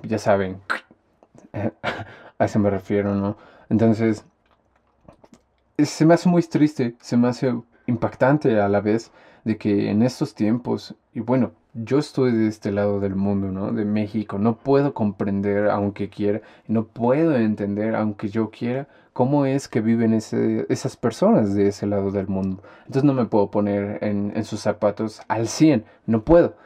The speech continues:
Trato, pero no puedo. Y para mí, que yo soy una persona que cree, que piensa, que, mm, el arte sirve para inclinar a las personas a ser un poquito más humanos, como que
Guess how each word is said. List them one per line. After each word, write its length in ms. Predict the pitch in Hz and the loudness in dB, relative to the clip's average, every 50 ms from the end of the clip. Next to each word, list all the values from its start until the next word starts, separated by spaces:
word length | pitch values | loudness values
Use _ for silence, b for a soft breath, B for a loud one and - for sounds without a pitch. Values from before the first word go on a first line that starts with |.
| b b b b _ _ _ _ _ _ _ | b b b b _ _ _ _ _ _ _
Trato, 440 | _ - 143 143 143 - 107 107 - _ | _ 4 4 6 4 2 -2 -8 -8 _
pero 160 | - 104 101 | -6 -4 -2
no 120 | 101 98 95 | -2 -2 -2
puedo. 300 | 107 104 98 95 95 98 B B B B B B B B B - - _ _ _ _ _ - | -2 -4 -4 -4 -6 -10 B B B B B B B B B -20 -20 _ _ _ _ _ 0
Y 120 | 147 120 | 0 2
para 240 | - 123 110 110 107 | 2 2 2 4 4
mí, 360 | 117 131 139 143 135 123 120 - | 4 4 4 2 2 0 -4 -4
que 140 | - 120 101 | -2 -2 -2
yo 120 | 98 113 | -2 -4
soy 240 | 101 - - 120 113 | -6 -4 -2 0 0
una 300 | 113 113 113 117 113 110 | 2 2 2 2 0 0
persona 580 | 117 110 107 - - 117 113 107 104 98 92 - | -2 -4 -6 -4 -2 -2 0 0 -2 -4 -6 -10
que 180 | - - 101 98 | -10 -10 -10 -8
cree, 340 | - - 107 104 104 101 101 b b b b b b b b | -6 -4 -2 -2 -2 -2 -4 b b b b b b b b
que 80 | - 95 | -20 -12
piensa, 680 | - - 113 117 120 123 120 117 - 110 98 98 98 b b b b _ _ _ _ _ _ _ | -4 0 2 2 2 2 0 -2 -4 -6 -6 -6 -8 b b b b _ _ _ _ _ _ _
que, 360 | - - 104 98 101 98 98 | -10 -8 -6 -4 -2 -2 -2
mm, 320 | 98 98 98 98 104 104 - - _ _ _ _ _ b b b b b b _ _ _ _ _ - | -2 -4 -4 -4 -4 -6 -8 -12 _ _ _ _ _ b b b b b b _ _ _ _ _ -6
el 140 | - 104 117 | -2 0 0
arte 420 | 131 160 - - 135 117 110 110 | 0 -2 -2 -2 -2 -2 -2 -2
sirve 600 | - - - - 147 160 151 120 117 113 113 113 | -6 -10 -6 -4 -2 -2 -2 0 0 -2 -2 0
para 200 | - 131 113 107 | 0 2 2 2
inclinar 500 | 107 104 101 - 110 104 104 104 117 127 | 0 -2 -2 -2 -2 -2 0 2 2 2
a 80 | 135 135 | 2 2
las 260 | 123 113 107 - - | 2 0 -2 -4 -8
personas 680 | - - 117 107 - - 127 131 127 120 117 - - | -8 -6 -6 -4 -2 -2 -2 0 0 0 -2 -4 -6
a 100 | - 113 | -6 -8
ser 340 | 110 - - 127 120 123 123 | -8 -6 -4 -2 0 0 2
un 140 | 123 117 113 | 0 0 -2
poquito 400 | - - - - 113 - 117 107 | -4 -6 -8 -10 -6 -4 -2 -2
más 720 | 107 107 104 101 - - - 117 139 170 170 - - - | -2 -4 -6 -10 -10 -4 -2 -2 -2 -2 -4 -8 -10 -10
humanos, 640 | 165 160 160 160 160 160 151 131 131 143 147 - b b b b b | -6 -4 -2 -2 -2 0 0 -2 -2 -4 -6 -8 b b b b b
como 200 | - 113 113 110 | -2 0 0 0
que 240 | - 120 113 113 | 0 -2 -4 -4